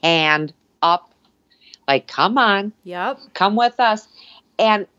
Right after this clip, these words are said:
Speaker 1: it, you're just, you got a little bit too full of yourself, and you were one of my favorites. But this,
Speaker 2: Yeah.
Speaker 1: yeah, this episode,
Speaker 2: I
Speaker 1: you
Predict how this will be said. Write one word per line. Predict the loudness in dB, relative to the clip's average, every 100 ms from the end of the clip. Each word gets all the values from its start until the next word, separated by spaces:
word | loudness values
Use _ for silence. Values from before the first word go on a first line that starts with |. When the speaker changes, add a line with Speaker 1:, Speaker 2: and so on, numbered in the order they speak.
| _ _ -20 -20 -20 _ _ -2
Speaker 1:
it, | -2
you're | 0 -2
just, | 0 -2 -4 -6
you | 0 0
got | 2 0 -2 -4 0
a |
little | 2 2 0
bit | 0 -2
too | 0 -2
full | 0 0 2
of | 2
yourself, | 0 -2 0 0 0 -6 -4
and | 0 0 -2 -6 -4
you | -2 -2 -4 _
were | -4 -2 0
one | 2 2
of |
my | 2 0
favorites. | 0 0 2 0 -2 -4 -10 -12 _ -18 -18 _ -20 -20 _ _
But | -2 -2 -4 0
this, | 0 0 -8 -10 -4
Speaker 2:
Yeah. | -4 -6 _
Speaker 1:
yeah, | 0 0 0 -4 -4
this | -2 0
episode, | -2 -2 -4 -2 0 0
Speaker 2:
I |
Speaker 1:
you | -2